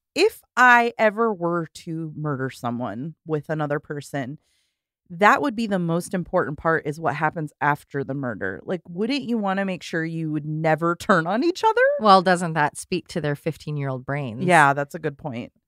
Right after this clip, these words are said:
Speaker 2: You know, Josh had mentioned, 'cause there is that scene where they're sitting at the table like, "Hey, guys, we're gonna do this thing, and sorry, we've got our murder list."
Speaker 1: And
Speaker 2: And
Speaker 1: they
Speaker 2: so
Speaker 1: were
Speaker 2: it's
Speaker 1: hyping each other up.
Speaker 2: Yeah, and so it's like they got so into the role play almost.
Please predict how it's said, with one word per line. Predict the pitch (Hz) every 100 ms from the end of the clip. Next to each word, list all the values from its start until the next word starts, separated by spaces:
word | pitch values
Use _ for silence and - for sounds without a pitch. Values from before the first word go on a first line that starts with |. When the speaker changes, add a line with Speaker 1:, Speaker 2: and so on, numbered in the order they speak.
| -
Speaker 2:
You | 160
know, | 143 143
Josh | 175 156 151 - - _
had | 165 156 135 156 _
mentioned, | 180 190 - 160 160
'cause | 160 143 -
there | 156 151
is | 156 151
that | 156 -
scene | - 180 165
where | 147
they're | 143 143
sitting | - 151 147
at | 143 -
the |
table | - 147 156 135
like, | 131 - - -
"Hey, | - 180 190
guys, | 156 143 - 143 165
we're | 185
gonna | 175 147 139
do | 180 165
this | 165 156 -
thing, | 208 190 175 165
and | 147 147 -
sorry, | - - 190 175 165
we've | 180
got | 180 151
our | 143
murder | 196 196 196 180
list." | 170 165 - _ _
Speaker 1:
And | 196
Speaker 2:
And | 220
Speaker 1:
they | 214
Speaker 2:
so | 202
Speaker 1:
were |
Speaker 2:
it's | 185
Speaker 1:
hyping | 160 151 143
each | 139 -
other | 143 135 131
up. |
Speaker 2:
Yeah, | 254 294 233
and | 185
so | - 196
it's | 180
like | 202 180 196
they | 185
got | 190 -
so | - 208 196 202
into | - 185 185 - 175
the | 156 165 160 147 147 143 -
role | 151 147 147 175
play | - 143 123
almost. | 117 131